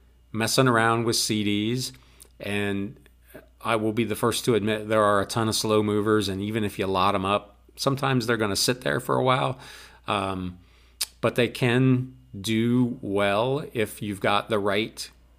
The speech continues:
titles and artists and you get them kinda lotted up correctly. Um,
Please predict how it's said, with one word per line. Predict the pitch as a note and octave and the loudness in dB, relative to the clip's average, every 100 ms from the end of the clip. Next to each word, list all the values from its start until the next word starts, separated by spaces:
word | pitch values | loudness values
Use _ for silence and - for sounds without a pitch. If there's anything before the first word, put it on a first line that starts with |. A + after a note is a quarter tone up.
| _ _ _ _ - | _ _ _ _ -8
titles | - C3 D3 D3 | 0 2 2 0
and | A#2 G2 - | -2 -2 0
artists | A#2 C3 C3+ - - | 0 0 -4 -6 -8
and | G2+ G2 | -6 -4
you | G2 | -6
get | F#2+ G#2 | -4 -4
them | - A2 G#2 F#2+ - _ _ _ - | -2 -4 -4 -8 -18 _ _ _ -12
kinda | - A2 | -6 -6
lotted | F#2 F#2 F#2+ A2 F#2 | -4 -2 0 0 -2
up | A#2 - - | -6 -4 -2
correctly. | C3 B2 B2 C#3 C3 - - - - - | 0 0 0 -2 -2 -6 -18 -20 -20 -6
Um, | G#2+ G2 G2 G2 | -4 -4 -6 -8